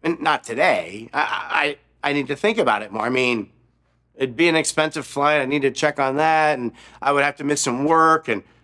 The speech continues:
honestly, I, I don't know if he'd want me there. Um, I haven't seen him in years. He, he, he, he probably wouldn't listen if I tried to tell him about Jesus. Who, who knows? But, but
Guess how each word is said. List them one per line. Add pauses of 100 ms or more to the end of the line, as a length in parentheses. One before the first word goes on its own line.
(400)
honestly,
I,
I
don't
know
if
he'd
want
me
there. (380)
Um,
I
haven't
seen
him
in
years.
He,
he,
he,
he
probably
wouldn't
listen (360)
if
I
tried
to
tell
him
about
Jesus.
Who,
who
knows?
But,
but